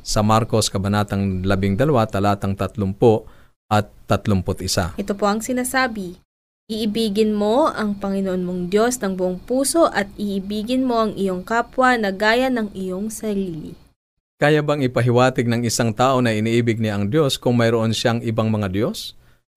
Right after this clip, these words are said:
Speaker 1: O kung kanyang binabanggit ang pangalan ng Diyos sa walang kabuluhan?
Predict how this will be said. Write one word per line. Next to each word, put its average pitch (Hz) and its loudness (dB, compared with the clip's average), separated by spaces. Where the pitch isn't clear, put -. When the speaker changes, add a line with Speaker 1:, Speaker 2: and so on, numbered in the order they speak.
Speaker 1:
O 139 2
kung 143 4
kanyang 135 4
binabanggit 127 2
ang 113 0
pangalan 127 2
ng 113 0
Diyos 113 0
sa 110 0
walang 147 0
kabuluhan? 104 -2